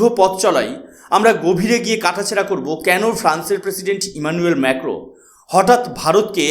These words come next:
এক মহাজাগতিক সেতু বন্ধনকারী বা ব্রিজ হিসেবে দেখছেন, এবং কেন জি সেভেন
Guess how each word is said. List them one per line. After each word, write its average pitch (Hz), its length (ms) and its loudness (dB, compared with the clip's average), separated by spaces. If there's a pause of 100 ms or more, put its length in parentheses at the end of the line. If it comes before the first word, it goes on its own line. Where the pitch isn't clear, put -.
(120)
এক 165 220 -2
মহাজাগতিক 196 760 0
সেতু 175 360 -6
বন্ধনকারী 180 640 -2
বা 131 240 2
ব্রিজ 180 320 -8
হিসেবে 175 360 0 (120)
দেখছেন, 135 400 -4 (720)
এবং 175 240 0
কেন 180 220 0 (640)
জি 147 280 0
সেভেন 247 340 6